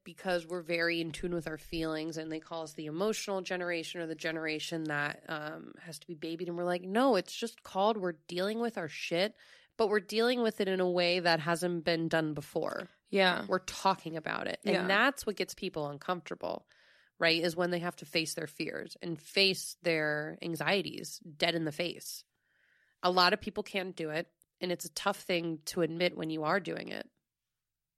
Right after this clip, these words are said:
Speaker 2: It is a very tough thing.
Speaker 1: Mm-hmm. But, but I'm glad the conversation is starting because it, it opens up a lot of doors that haven't been there before.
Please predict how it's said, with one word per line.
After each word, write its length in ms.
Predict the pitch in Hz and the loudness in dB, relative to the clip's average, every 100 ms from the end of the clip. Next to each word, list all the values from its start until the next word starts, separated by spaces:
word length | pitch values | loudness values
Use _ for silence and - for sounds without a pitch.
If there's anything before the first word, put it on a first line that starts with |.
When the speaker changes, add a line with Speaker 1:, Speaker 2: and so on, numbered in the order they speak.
| _ _ - - _ _ - | _ _ -20 -20 _ _ -14
Speaker 2:
It 100 | 165 | -12
is 140 | 160 | -12
a 40 | - | -12
very 180 | 50 | -12
tough 220 | - - - | -12 -14 -14
thing. 320 | - - - - | -14 -14 -14 -6
Speaker 1:
Mm-hmm. 300 | 175 180 180 170 | -2 0 -2 4
But, 220 | 226 233 | 6 8
but 100 | 233 | 8
I'm 160 | 233 233 | 6 6
glad 320 | 233 240 247 | 6 6 6
the 80 | 233 | 2
conversation 800 | - 202 196 185 - 170 - 170 | 2 2 2 -2 -2 -4 -2 -2
is 140 | 156 | -2
starting 640 | - 160 151 170 202 233 240 - - _ _ - | -4 -2 0 0 0 -2 -6 -18 -20 _ _ -10
because 460 | 180 - 180 165 | -8 2 2 4
it, 140 | 175 - | 2 2
it 140 | 180 | 4
opens 400 | 190 202 214 190 | 4 4 0 2
up 180 | 185 - | 0 2
a 40 | |
lot 220 | 175 175 165 | 2 2 2
of 100 | 147 | 2
doors 520 | 156 160 180 185 - | 2 4 2 -2 -4
that 280 | 170 151 151 - _ _ - | -2 -2 -2 -8 _ _ -8
haven't 260 | - 165 156 | -4 -2 -2
been 160 | 165 | 0
there 140 | 160 156 | 0 -2
before. 480 | - - - - | -6 -4 -4 -4